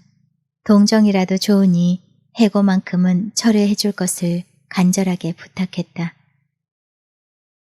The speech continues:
그러나 민영은 사적인 감정의 배제라는 원칙을 앞세워 유진의 말을 막고 나섰다. 죽은 사람을 생각하며 눈물 흘리고 술 마시는 것들 모두가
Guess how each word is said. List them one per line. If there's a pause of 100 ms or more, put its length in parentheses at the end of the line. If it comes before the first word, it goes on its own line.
(140)
그러나
민영은 (400)
사적인
감정의
배제라는
원칙을
앞세워 (480)
유진의
말을 (140)
막고
나섰다. (1800)
죽은
사람을
생각하며 (300)
눈물
흘리고 (200)
술
마시는
것들
모두가